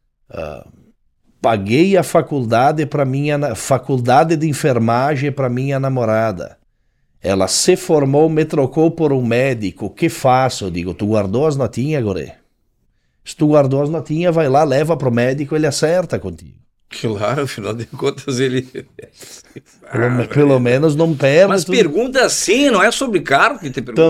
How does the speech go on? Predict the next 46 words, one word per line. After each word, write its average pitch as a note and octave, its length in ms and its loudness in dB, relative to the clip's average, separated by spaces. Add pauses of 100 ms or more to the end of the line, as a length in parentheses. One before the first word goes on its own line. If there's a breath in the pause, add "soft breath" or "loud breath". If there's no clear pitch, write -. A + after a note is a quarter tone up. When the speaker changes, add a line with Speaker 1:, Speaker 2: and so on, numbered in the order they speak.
(120)
Speaker 1:
Também, D#3+ 240 2
não, G3+ 120 2
mas D3 140 4
é - 20 4
que A#2 140 -2
ele C#3+ 180 4
é F3+ 60 6
vida F3 340 0
pessoal, G3 640 2
né? E2 220 -4 (120)
Eu G#2 80 -4
sou, E3+ 160 2
Speaker 2:
Ah. G3 40 4
Speaker 1:
eu F#3+ 100 4
sou F3+ 180 2
um F3+ 80 2
case E3+ 520 2
de C#3 120 0
sucesso, C#3 720 0
né, G#2 160 -2
guri? F2 240 -4
Um E2+ 80 -4
case C3 420 0
de A#2 140 -2
sucesso. G#2 720 -4 (100)
Speaker 2:
Aí A2 120 -10
o - 20 -12
pessoal - 140 -12
Speaker 1:
Tenho C#3+ 200 4
bastante D3 520 2
experiência B2 720 2
de G#2 100 -2
vida, G#2 320 0
eles D3 220 -4
me D#3+ 100 2
perguntam, F3 720 0
né? C#2+ 180 -8 (340)
Speaker 2:
É G#2+ 60 0
Speaker 1:
Eles G#2 140 2
Speaker 2:
só B2 80 0
Speaker 1:
me C#3 80 2
Speaker 2:
mandar E3 340 2
lá G3 120 2
Speaker 1:
perguntaram F3 380 2
Speaker 2:
o F3+ 40 -2
Speaker 1:
essa. F#3 420 4